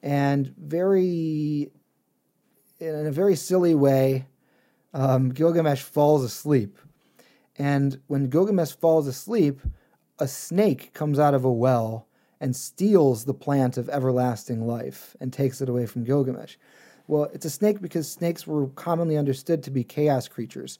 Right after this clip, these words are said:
So that, there's a parallel right there. We've got another, uh, kind of shrewd,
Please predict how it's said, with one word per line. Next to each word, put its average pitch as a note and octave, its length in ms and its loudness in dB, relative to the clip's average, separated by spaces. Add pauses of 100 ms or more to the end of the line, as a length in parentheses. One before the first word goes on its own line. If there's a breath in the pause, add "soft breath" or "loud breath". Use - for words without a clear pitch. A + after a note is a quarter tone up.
(360 soft breath)
So - 180 -8
that, F3+ 300 2
there's A3+ 220 2
a G3+ 40 -4
parallel F#3+ 380 4
right E3 220 4
there. E3+ 220 2
We've C3 120 2
got D3+ 140 2
another, F3 340 2 (200)
uh, C3+ 460 -2
kind D3+ 200 -2
of B2+ 200 -6
shrewd, E3+ 680 2